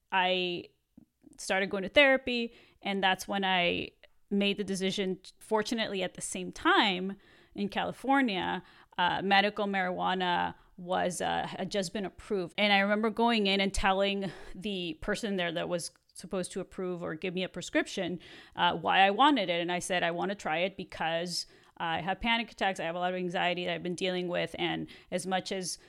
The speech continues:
cognitive behavioral therapy has been helping to a degree, I would like to try something that is not prescription drugs." And so he gave me a card, and I went to the,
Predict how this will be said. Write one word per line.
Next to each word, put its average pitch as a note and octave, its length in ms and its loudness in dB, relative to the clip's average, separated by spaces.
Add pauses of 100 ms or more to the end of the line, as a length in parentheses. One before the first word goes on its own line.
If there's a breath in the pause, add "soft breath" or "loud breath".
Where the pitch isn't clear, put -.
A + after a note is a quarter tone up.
(260 soft breath)
cognitive G#3+ 440 6
behavioral G3+ 440 0
therapy G3+ 480 0
has F#3 180 -4
been F3+ 100 -4
helping G#3 380 -2
to - 100 -8
a F3+ 60 -4
degree, F#3+ 600 0 (360 loud breath)
I G3 80 2
would F#3+ 160 -2
like F#3+ 200 0
to A3 60 -8
try G3 260 2
something F#3+ 440 -2
that F3 120 0
is E3 200 -6
not E3+ 360 0 (220 soft breath)
prescription F#3 560 -6
drugs." - 520 -10 (640)
And F#3+ 180 -4
so F#3 240 0
he F#3 120 -6
gave F#3 260 -2
me A3 100 0
a C4 60 0
card, G3+ 500 0 (340 soft breath)
and F#3 320 2
I F3+ 140 -2
went F3 260 -2
to G#3 80 -8
the, G#3 320 4